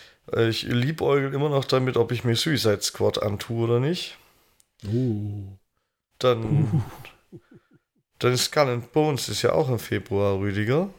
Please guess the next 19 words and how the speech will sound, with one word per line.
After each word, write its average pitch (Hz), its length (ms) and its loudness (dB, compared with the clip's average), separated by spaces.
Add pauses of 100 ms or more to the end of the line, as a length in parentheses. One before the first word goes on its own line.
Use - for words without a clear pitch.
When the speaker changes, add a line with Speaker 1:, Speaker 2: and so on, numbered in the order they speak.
(1600)
Speaker 1:
Und 120 140 2
das 135 160 0
reicht 208 260 2
eigentlich 104 400 0
schon. 104 320 0 (260)
Ähm, 107 560 0 (560)
allerdings 135 840 -2 (300)
bin 117 140 -2
ich 110 120 0
mir 107 140 -2
grad 104 200 0
gar 107 180 2
nicht 110 180 -2
sicher, 123 520 -2 (1200)
nicht, - 140 -14
dass 104 120 -4
ich 104 140 -12
Quatsch - 380 -2
erzähl. 131 800 -2